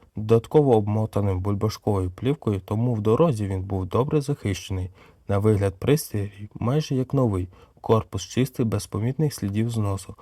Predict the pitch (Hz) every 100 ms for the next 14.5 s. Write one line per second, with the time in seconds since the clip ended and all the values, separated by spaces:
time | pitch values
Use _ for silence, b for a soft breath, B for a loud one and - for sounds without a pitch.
0 | B B - 107 113 110 107 107 - 160
1 | - - 107 104 104 101 98 - 92 107
2 | 139 175 - 123 117 104 107 110 107 95
3 | 98 - 101 - 98 90 95 92 B B
4 | B B 110 120 110 107 101 101 107 113
5 | 110 151 147 135 113 107 113 - 110 -
6 | 107 - 131 - 127 123 - 104 101 117
7 | 107 - 113 110 117 113 110 98 90 90
8 | B B B - 107 110 - 160 165 156
9 | 139 113 113 - 92 - 95 B B B
10 | - 131 - 127 - 131 139 110 95 92
11 | - 98 - 104 104 98 104 143 185 -
12 | 165 147 143 131 120 139 - 107 110 -
13 | 113 107 101 95 90 95 95 95 107 101
14 | 101 98 95 -